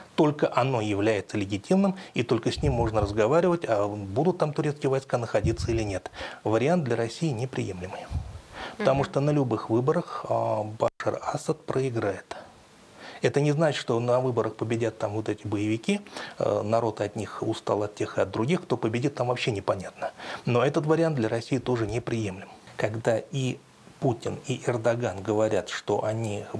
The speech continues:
Speaker 1: против терроризма, что они борются с терроризмом, а, они оба не всегда имеют одно и то же. Вот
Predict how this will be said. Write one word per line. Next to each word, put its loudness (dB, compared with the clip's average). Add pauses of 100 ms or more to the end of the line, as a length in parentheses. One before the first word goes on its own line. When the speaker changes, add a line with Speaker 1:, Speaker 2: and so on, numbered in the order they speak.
(100)
Speaker 1:
против -2
терроризма, 0
что 0
они 0
борются 0
с -10
терроризмом, 0 (380)
а, 0
они 0 (120)
оба 0 (100)
не 0 (100)
всегда 0
имеют -2
одно -2
и -4
то -4
же. -6 (540)
Вот 2